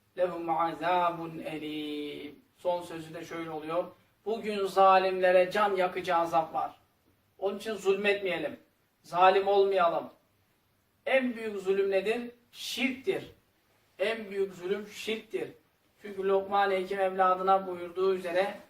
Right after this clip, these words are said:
"Ve iz kâle Lukmanu libnihi ve huve ya'izuhu ya büneyye la tüşrik billah." Ey yavrucuğum, sana bir nasihatta bulunayım. Sakın ha Allah'a bir şey ortak etme. Allah'a bir şey ortak koşma.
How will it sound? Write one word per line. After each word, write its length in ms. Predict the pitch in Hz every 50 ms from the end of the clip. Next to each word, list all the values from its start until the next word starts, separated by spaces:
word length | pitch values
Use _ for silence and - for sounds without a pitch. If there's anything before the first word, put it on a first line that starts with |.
| _ _ -
"Ve 60 | 170
iz 120 | 170 170 165 - -
kâle 380 | 185 196 196 196 190 190 185
Lukmanu 640 | 185 180 180 180 175 170 190 196 196 196 190 185 185
libnihi 460 | 185 180 - 185 190 190 190 190 190
ve 120 | 185 180
huve 160 | 185 190 190 185
ya'izuhu 480 | 185 180 165 185 190 190 196 190 190
ya 360 | 190 190 185 185 185 185 185
büneyye 500 | 180 175 185 196 196 196 208 208 208 208 - - _ _ _ _ 151
la 520 | 156 165 170 180 180 180 180 180 175 175
tüşrik 540 | - - 262 - - - 214 208 190 - 196
billah." 600 | 185 180 180 180 180 175 170 165 156 147 127 127 - _ _ _ _
Ey 220 | - 180 202 208 208
yavrucuğum, 520 | 208 202 202 202 196 190 196 196 190 185
sana 300 | - 190 190 196 190 196
bir 80 | 190 196
nasihatta 580 | 190 185 190 190 190 190 190 190 196 190 190
bulunayım. 440 | 185 185 185 185 185 185 196 196 196 - _ _ _ _
Sakın 380 | - - - 220 226 240 269 254
ha 180 | 240 233 226
Allah'a 440 | 220 214 208 214 214 208 214 214 208
bir 40 | 202
şey 200 | - 214 214 208
ortak 340 | 208 202 196 - 208 196 214
etme. 500 | 214 214 - 220 220 220 226 247 - - - - - - - - -
Allah'a 440 | - 185 190 202 214 220 214 214 208
bir 40 | 196
şey 180 | - 220 208 208
ortak 400 | 208 202 202 214 208 196 - -
koşma. 640 | 220 233 226 - 233 240 240 247 240 240 - -